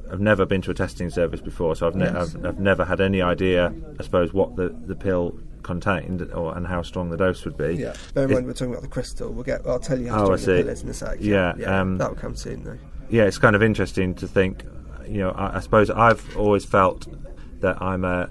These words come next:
Speaker 1: I'm six-foot-three bloke,
Speaker 2: Yeah, yeah.
Speaker 1: um, strong, healthy,
Speaker 2: Yeah, yeah.
Speaker 1: so therefore, um,
Speaker 2: You have a, quite a,
Speaker 1: big
Speaker 2: you have a,
Speaker 1: capacity,
Speaker 2: a
Speaker 1: I
Speaker 2: bigger
Speaker 1: suppose.
Speaker 2: body weight than
Speaker 1: Yeah.
Speaker 2: most,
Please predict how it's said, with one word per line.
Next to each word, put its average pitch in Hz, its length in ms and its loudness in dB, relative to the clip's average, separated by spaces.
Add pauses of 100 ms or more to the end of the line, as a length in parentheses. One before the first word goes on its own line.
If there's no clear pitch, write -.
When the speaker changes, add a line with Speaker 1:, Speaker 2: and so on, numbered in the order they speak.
(180)
Speaker 1:
I'm 87 120 -8
six-foot-three - 960 0
bloke, 113 480 2 (160)
Speaker 2:
Yeah, 139 60 2
yeah. 90 120 0
Speaker 1:
um, 87 140 -6 (140)
strong, 101 440 0
healthy, 95 720 2
Speaker 2:
Yeah, 139 160 -2
yeah. - 140 -12
Speaker 1:
so 95 260 2
therefore, 95 680 4 (840)
um, 92 380 -2
Speaker 2:
You 160 80 0
have 160 200 -2
a, 143 40 -2 (200)
quite 156 260 -2
a, - 20 -4 (320)
Speaker 1:
big 113 140 2
Speaker 2:
you 175 60 2
have 170 100 0
a, 165 40 2
Speaker 1:
capacity, - 380 2
Speaker 2:
a - 20 2
Speaker 1:
I - 40 4
Speaker 2:
bigger 202 220 12
Speaker 1:
suppose. 170 140 2
Speaker 2:
body 160 280 4
weight 123 360 -2
than 127 100 -2
Speaker 1:
Yeah. 98 140 4
Speaker 2:
most, - 440 -2